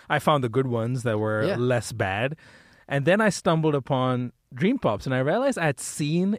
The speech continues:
Speaker 1: it on Instagram. I'd seen the design on
Speaker 2: I love
Speaker 1: Instagram,
Speaker 2: that.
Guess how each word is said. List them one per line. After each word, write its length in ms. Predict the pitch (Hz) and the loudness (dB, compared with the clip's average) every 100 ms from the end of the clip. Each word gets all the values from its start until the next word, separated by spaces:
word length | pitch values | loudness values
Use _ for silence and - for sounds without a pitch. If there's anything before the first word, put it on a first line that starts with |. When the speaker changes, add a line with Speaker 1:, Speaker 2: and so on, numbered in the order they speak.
| - | -2
Speaker 1:
it 160 | 151 - | -4 -2
on 240 | 127 120 - | -6 -8 -6
Instagram. 680 | 190 240 - 98 85 71 117 - _ _ - | -4 -4 -6 -8 -8 -10 -16 -20 _ _ -4
I'd 160 | 139 | -4
seen 300 | - 190 196 | -4 -2 0
the 80 | 202 | 0
design 340 | 147 131 135 127 | 0 0 0 0
on 140 | 123 | 0
Speaker 2:
I 40 | 127 | 0
love 160 | 131 131 | 0 0
Speaker 1:
Instagram, 240 | 127 | 0
Speaker 2:
that. 80 | 123 | -2